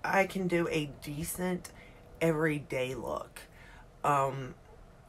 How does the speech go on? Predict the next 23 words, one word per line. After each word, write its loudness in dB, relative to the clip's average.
as 4
far 2
as -2
that 0
goes. -4
I 4
feel 6
like 4
anybody 8
can 0
follow 6
along. 2
That's 4
number 2
one. -6
And 4
come 4
out 10
with -2
the 2
same 4
look. 0
Um, 6